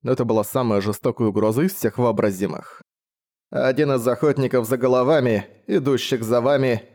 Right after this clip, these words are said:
которые придут позже. Я продолжал двигаться вперед, чтобы обогнать вас, и это то, что привело меня. Я прошу тебя, пожалуйста, не режь меня». Как зовут этого охотника за головами,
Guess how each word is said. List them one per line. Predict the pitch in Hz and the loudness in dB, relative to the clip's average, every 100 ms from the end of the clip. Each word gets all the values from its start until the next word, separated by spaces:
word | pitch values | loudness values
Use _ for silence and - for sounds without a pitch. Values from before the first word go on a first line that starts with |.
| _ - | _ -6
которые | 202 170 147 127 | -2 0 2 2
придут | 135 123 120 | 2 -2 -2
позже. | 170 151 110 120 110 - - _ _ - | 0 2 2 2 2 -2 -18 _ _ -6
Я | 127 123 | 0 0
продолжал | 139 131 127 123 131 135 | 0 0 2 2 2 2
двигаться | 123 139 135 - 127 | 2 0 0 0 -4
вперед, | - 120 143 139 | 0 0 2 0
чтобы | - 127 127 | 0 0 0
обогнать | 117 123 147 131 | -2 -2 -2 0
вас, | 131 120 - - _ _ - | 2 0 -2 -12 _ _ -6
и | 165 | 0
это | 143 135 135 | 0 0 -2
то, | 175 147 | 0 -2
что | - 131 | 0 -2
привело | 139 131 139 156 | 0 2 2 2
меня. | 131 120 101 90 - _ _ - | 2 2 0 -2 -10 _ _ -8
Я | - 107 | -2 -2
прошу | 131 123 147 | 0 -2 -2
тебя, | 131 117 95 | -2 0 0
пожалуйста, | - - - 151 131 120 113 - 95 - - _ _ | -2 -6 -2 0 2 0 -2 -2 -2 -4 -14 _ _
не | 160 190 | 0 2
режь | 165 135 - | 4 2 2
меня». | 139 120 87 - - _ _ _ _ | 0 2 0 -4 -12 _ _ _ _
Как | - 123 113 | -2 -2 0
зовут | 120 123 127 | 0 2 2
этого | 104 95 98 | 0 0 0
охотника | 98 113 101 98 101 | 0 -2 -2 -2 -2
за | 107 | -2
головами, | 104 101 101 110 104 | 0 2 2 2 0